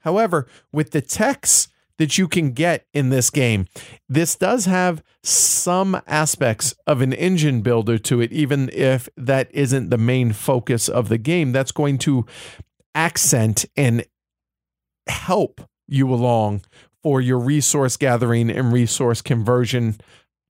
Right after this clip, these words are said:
which is really what this game is. But the mix of strategies, long-term versus short-term, definitely reminds me of Great Western Trail.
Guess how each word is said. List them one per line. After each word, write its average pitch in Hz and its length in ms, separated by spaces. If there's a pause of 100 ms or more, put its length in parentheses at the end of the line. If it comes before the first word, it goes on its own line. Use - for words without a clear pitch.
(120)
which 127 300
is 113 340
really 123 340
what 113 280
this 110 220
game 101 420
is. 123 480 (920)
But 139 120
the 151 60
mix 170 280
of 214 100
strategies, 147 680
long-term 135 420
versus 123 300
short-term, 131 500 (400)
definitely 190 340
reminds 147 520
me 190 260
of 127 200
Great 143 220
Western 117 380
Trail. 101 420